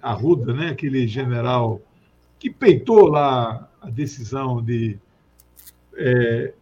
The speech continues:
ele protegeu os terroristas golpistas,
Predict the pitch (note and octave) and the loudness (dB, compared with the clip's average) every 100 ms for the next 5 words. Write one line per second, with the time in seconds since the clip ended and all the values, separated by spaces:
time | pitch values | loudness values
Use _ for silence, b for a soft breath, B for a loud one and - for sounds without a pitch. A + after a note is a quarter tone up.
0 | - D3+ B2+ A3 G#3+ G3+ C#3 A2+ G3+ E3+ | -2 -2 0 2 6 6 6 8 10 10
1 | B2 - _ _ _ _ _ _ - F3+ | 6 -4 _ _ _ _ _ _ -10 -10
2 | - E3+ C#3 C3 D3+ D#3 D3 A#2+ B2 B2 | -2 -2 0 0 0 -2 -4 -6 -2 -2
3 | A#2+ E3 D3+ - - - | -2 -4 -4 -8 -20 -20